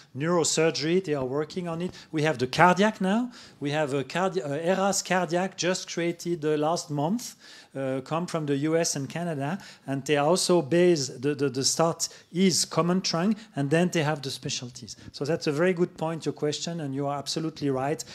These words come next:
We need to have a common stuff for surgeon, for anesthesiologist, and for nursing staff, and then we have, in addition, the special, uh, dedicated element to the various specialties.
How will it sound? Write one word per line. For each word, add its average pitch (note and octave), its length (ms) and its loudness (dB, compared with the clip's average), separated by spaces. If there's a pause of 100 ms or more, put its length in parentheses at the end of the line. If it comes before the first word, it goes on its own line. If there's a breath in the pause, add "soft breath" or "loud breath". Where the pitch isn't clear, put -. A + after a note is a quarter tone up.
(160 loud breath)
We B2 120 -2
need F3 380 8
to D#3 120 0
have D3+ 180 0
a C3+ 60 -2
common E3 340 -2
stuff - 580 -2
for - 280 2
surgeon, D#3+ 500 4
for D3 160 -2
anesthesiologist, D3 960 2 (220 loud breath)
and E3 160 2
for D#3+ 200 6
nursing D#3+ 380 0
staff, E3 400 0 (220 loud breath)
and D3 160 0
then E3+ 180 8
we E3 120 4
have, D#3 320 2
in C#3+ 100 4
addition, D3+ 580 0 (260 loud breath)
the B2+ 60 -2
special, C#3 640 0
uh, C3 380 -2
dedicated C3 680 -4
element B2 380 -4
to C3 80 -8
the A#2 200 -6
various A#2 360 -6
specialties. - 680 -14